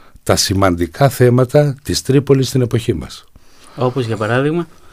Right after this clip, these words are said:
Speaker 2: <coughs> ποιο?
Speaker 1: Είπαμε για τους σιδηροδρόμους.
Speaker 2: Για το σιδηρόδρομο.
Speaker 1: Είπαμε για το ρόλο και το μέλλον της
Speaker 2: Μμμ.
Speaker 1: δημόσιας βιβλιοθήκης.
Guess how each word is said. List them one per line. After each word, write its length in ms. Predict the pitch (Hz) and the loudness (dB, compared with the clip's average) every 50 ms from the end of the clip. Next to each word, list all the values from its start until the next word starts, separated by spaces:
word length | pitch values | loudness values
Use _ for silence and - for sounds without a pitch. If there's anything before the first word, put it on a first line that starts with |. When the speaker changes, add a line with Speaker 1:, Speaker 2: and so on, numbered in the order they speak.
| - - - | -10 0 4
Speaker 2:
<coughs> 420 | - - - - - 247 214 165 | 6 6 8 8 8 8 6 4
ποιο? 140 | - 151 135 | 4 4 4
Speaker 1:
Είπαμε 300 | 127 - 143 135 135 135 | 6 6 6 4 4 6
για 160 | 123 135 123 | 4 4 2
τους 260 | - 123 113 - - | 2 0 -4 -4 -2
σιδηροδρόμους. 640 | - - 117 113 113 113 110 104 104 87 67 65 - | 0 2 4 6 6 6 6 4 2 -2 -2 -4 -4
Speaker 2:
Για 100 | 127 131 | -4 -4
το 60 | 113 113 | -4 -4
σιδηρόδρομο. 500 | 113 - - 123 110 104 90 87 85 85 85 - - - - - - - - - - - - - | -8 -6 -6 -6 -4 -4 -6 -8 -10 -12 -10 -12 -12 -12 -12 -18 -16 -16 -16 -16 -16 -16 -8 0
Speaker 1:
Είπαμε 420 | - 131 131 - 143 131 147 147 | 0 2 4 4 4 4 6 4
για 280 | 143 123 104 110 98 - | 4 4 4 2 2 2
το 180 | - 98 92 | 2 2 4
ρόλο 380 | 95 107 117 123 127 131 143 147 | 6 8 8 8 8 8 8 6
και 160 | 143 - 113 | 4 2 0
το 180 | 110 - 95 87 | 0 0 -4 -2
μέλλον 460 | 95 101 113 120 123 135 147 147 143 | 0 2 4 4 6 6 4 2 4
της 140 | - 117 104 | 4 2 4
Speaker 2:
Μμμ. 80 | 104 113 | 4 4
Speaker 1:
δημόσιας 360 | 113 131 135 - 151 147 127 | 4 4 2 4 2 2 2
βιβλιοθήκης. 760 | 135 135 131 139 139 131 135 135 117 - - - - - - | 2 2 4 4 4 4 4 2 0 -2 -4 -16 -16 -16 -18